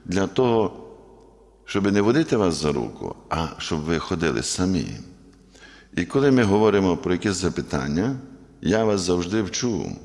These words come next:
дивитися на речі не тільки з одного боку, так?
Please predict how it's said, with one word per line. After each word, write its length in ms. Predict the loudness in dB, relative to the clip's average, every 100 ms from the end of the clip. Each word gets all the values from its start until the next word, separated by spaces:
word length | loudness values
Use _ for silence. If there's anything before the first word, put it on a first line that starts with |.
| -20 -20 -20 -6
дивитися 600 | 0 2 2 0 -2 0
на 160 | 0
речі 460 | 0 0 -2 -2 -4 -6 -14 -20 -20 -20 -20 _ _ _ _ _ _ _ _ _ _ -10 -8 -8 -16 -20 -20 _ -4
не 100 | 0
тільки 300 | 0 0 0
з 120 | 0
одного 320 | 0 0 0
боку, 320 | -4 -6 -8
так? 200 | -8 -6